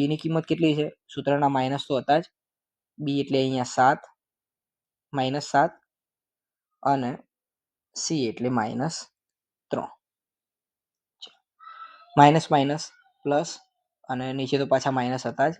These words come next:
એટલે માઇનસ સાત ભાગ્યા ત્રણ. આ આપણો ફાઇનલ જવાબ થશે. ચલો. આગળનો એમ સી ક્યુ જોઈએ, શું કહ્યું છે એમાં. દસમા નંબરમાં જુઓ.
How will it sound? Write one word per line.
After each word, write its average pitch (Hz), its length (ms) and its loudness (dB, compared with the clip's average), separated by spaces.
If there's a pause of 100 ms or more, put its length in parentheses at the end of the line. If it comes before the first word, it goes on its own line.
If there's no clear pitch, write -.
(180)
એટલે 131 160 -4 (100)
માઇનસ 120 400 0
સાત 123 180 4 (120)
ભાગ્યા 127 380 -8 (360)
ત્રણ. 127 220 -10
આ 135 140 2
આપણો 123 260 -2
ફાઇનલ 123 300 -6 (580)
જવાબ 139 320 -8 (120)
થશે. - 260 -20 (1400)
ચલો. - 180 -20 (1120)
આગળનો 170 280 6
એમ 143 100 -4
સી 135 140 -10
ક્યુ 127 180 -6
જોઈએ, 123 200 0 (760)
શું - 160 -6
કહ્યું 117 220 0
છે 120 140 0
એમાં. 123 160 -4 (1400)
દસમા 160 300 2
નંબરમાં 127 460 -4 (140)
જુઓ. 123 160 0